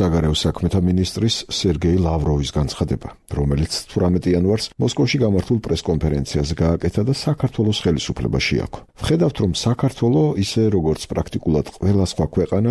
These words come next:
დასავლეთის მხრიდან ზეწოლას განიცდის, რომლებიც მოითხოვენ ღიად და საჯაროდ რუსეთის ფედერაციის წინააღმდეგ სანქციებთან მიერთებას. და ის, რომ პატარა ქვეყანას და მის ხელმძღვანელობას ყოფნის ვაჟკაცობა, თქვას, რომ ჩვენ ვიხელმძღვანელებთ ჩვენი ინტერესებით, ჩვენი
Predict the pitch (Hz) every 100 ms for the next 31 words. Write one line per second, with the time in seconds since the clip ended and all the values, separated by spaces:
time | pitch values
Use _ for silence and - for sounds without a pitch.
0 | 117 82 76 71 71 76 - - 85 101
1 | 104 90 90 95 90 - 73 65 - -
2 | - - - - 78 78 80 - 107 107
3 | - 90 73 67 78 85 80 - 110 -
4 | 73 71 60 - - 90 113 104 - 82
5 | 73 67 - 76 - 92 90 90 90 -
6 | - - - 131 113 - 87 - 95 90
7 | 78 76 64 - - - - - - 98
8 | - 85 76 - 85 82 82 - 80 76
9 | 67 60 - 64 69 - 90 80 - 82
10 | 78 71 64 - - 73 - 69 80 82
11 | - 90 - 76 67 - 135 117 - 82
12 | 73 - 117 - - 82 101 120 113 110
13 | 101 80 67 - - 95 90 87 - 80
14 | 82 - - - - 82